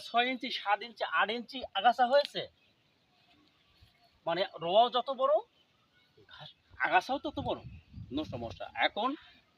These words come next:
আপনাদের মাঝে বাজারে এইমাত্র প্রবেশ করেছে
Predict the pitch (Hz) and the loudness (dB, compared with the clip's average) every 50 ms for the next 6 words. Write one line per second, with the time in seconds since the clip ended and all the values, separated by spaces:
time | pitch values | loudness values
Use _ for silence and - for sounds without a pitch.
0 | _ _ _ _ - - 120 139 - 165 190 190 208 220 190 - - _ - 240 | _ _ _ _ -8 -6 -6 -4 0 0 0 0 0 -2 -4 -4 -8 _ -8 -6
1 | 254 277 285 285 180 220 349 403 _ _ _ _ _ _ _ _ _ - 127 127 | -4 -4 0 0 0 0 0 -4 _ _ _ _ _ _ _ _ _ -4 0 0
2 | 139 139 160 175 175 190 196 - - 165 160 151 147 151 151 143 - - - 165 | 4 6 6 6 6 4 0 0 0 2 2 4 4 4 2 2 0 -2 -6 -4
3 | 143 160 254 - _ _ _ _ _ _ _ _ _ _ _ _ _ _ _ _ | -4 -4 -6 -10 _ _ _ _ _ _ _ _ _ _ _ _ _ _ _ _
4 | _ _ _ _ _ _ _ _ _ _ _ - - 165 170 208 240 - - 247 | _ _ _ _ _ _ _ _ _ _ _ -4 -2 0 2 2 2 2 0 0
5 | 226 226 214 - 247 | 0 0 0 0 -2